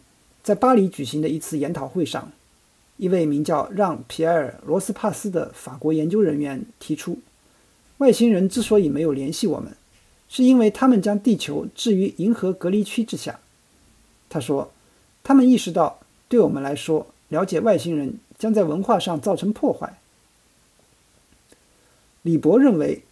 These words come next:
费米悖论的答案可能在于他自己。人类能够通过无线电波与其他行星进行通讯的时间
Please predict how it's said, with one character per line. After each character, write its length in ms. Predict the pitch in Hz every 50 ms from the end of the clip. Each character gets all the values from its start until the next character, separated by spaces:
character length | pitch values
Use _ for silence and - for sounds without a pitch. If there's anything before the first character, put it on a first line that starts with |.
| _ _
费 300 | _ - 294 - 294 269
米 160 | 214 170 147
悖 180 | 127 - 233 214
论 140 | 196 180 156
的 60 | 135
答 140 | - 139 131
案 220 | 156 196 170 - - _ _ _
可 100 | - -
能 160 | 175 202 233
在 140 | 226 - 220 170
于 80 | 170
他 160 | 170 - 202
自 160 | 190 - - 190
己。 200 | - - - - _ _ _ _ _ _ _ _ _ _ _ _ _ _ _ _ _ _ _ _ _ _ _ _
人 180 | - 151 202 254
类 260 | 285 302 269 185 156
能 180 | 151 156 185 220
够 160 | 262 240 190
通 180 | - - 240 247
过 100 | 254 208
无 160 | 156 151 190
线 240 | - - 254 196 185
电 200 | 226 214 185 151
波 240 | 170 170 175 - -
与 120 | - 147 139
其 160 | - - 220
他 120 | - 220
行 220 | - - - 175 180
星 180 | - 220 208
进 160 | 202 - 226
行 160 | 165 165 190 185
通 200 | - 262 269 262
讯 120 | - 262
的 80 | 185 151
时 200 | - - - 135
间 240 | - 160 151 -